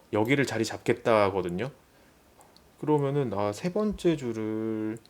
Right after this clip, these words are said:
제가 잡아야 돼요. 내주면 안 돼요. 절대로 내주면 안 돼. 자,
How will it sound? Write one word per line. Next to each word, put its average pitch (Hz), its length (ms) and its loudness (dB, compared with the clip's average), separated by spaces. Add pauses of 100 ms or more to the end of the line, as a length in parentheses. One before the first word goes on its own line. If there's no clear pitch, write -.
(800)
제가 147 300 8
잡아야 98 340 4
돼요. 90 300 -4 (240)
내주면 120 440 4
안 92 140 -2
돼요. 98 100 -2
절대로 156 440 4
내주면 92 320 -4
안 85 160 -10
돼. - 120 -18 (3250)
자, - 120 -14